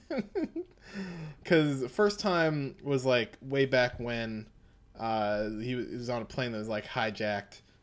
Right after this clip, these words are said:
And then when he crashed the plane into the volcano, and now. <laughs> So,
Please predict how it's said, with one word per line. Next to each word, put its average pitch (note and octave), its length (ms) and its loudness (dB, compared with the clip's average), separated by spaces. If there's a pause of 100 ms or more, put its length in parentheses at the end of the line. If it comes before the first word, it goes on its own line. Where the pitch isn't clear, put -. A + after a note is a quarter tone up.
(140)
And C3 160 -2
then C#3 220 4
when B2+ 100 -2
he A#2 60 -4
crashed B2 460 2
the B2+ 60 -4
plane A2+ 260 -4
into A2+ 180 -6
the A2 100 -4
volcano, G2+ 720 -4 (320)
and A2 280 -4
now. G2 480 -4
<laughs> - 40 -20 (140)
So, A2 500 0